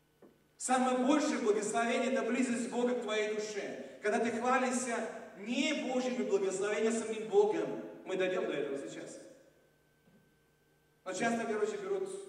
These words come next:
в уста свои: «Бог меня благословил, Бог проговорил мне». Ты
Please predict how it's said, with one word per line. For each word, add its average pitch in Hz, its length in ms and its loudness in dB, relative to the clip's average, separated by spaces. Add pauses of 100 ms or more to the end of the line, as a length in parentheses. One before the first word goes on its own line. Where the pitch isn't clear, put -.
в - 40 -14
уста 190 260 -8
свои: 185 320 -8 (320)
«Бог 165 220 -8
меня 160 100 -8
благословил, 156 600 -12 (640)
Бог 185 360 -2
проговорил 151 540 -6
мне». - 160 -8 (1800)
Ты 175 480 -14